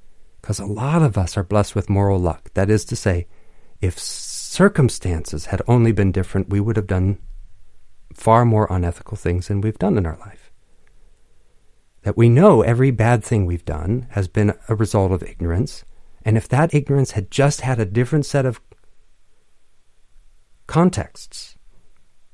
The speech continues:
we might have made some really bad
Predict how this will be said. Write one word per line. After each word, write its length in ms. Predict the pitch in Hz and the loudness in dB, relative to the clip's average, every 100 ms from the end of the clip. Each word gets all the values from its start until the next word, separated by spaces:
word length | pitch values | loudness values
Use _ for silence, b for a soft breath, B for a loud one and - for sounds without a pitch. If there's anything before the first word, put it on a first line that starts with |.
| - - - - - - | -20 -20 -20 -20 -18 -6
we 180 | 107 | 0
might 200 | 123 117 | 2 2
have 120 | 101 107 | 2 0
made 200 | 98 - | 0 -2
some 200 | 92 87 | -6 -4
really 460 | 104 135 135 98 | 0 4 6 4
bad 460 | 87 87 82 82 | 0 -4 -4 -10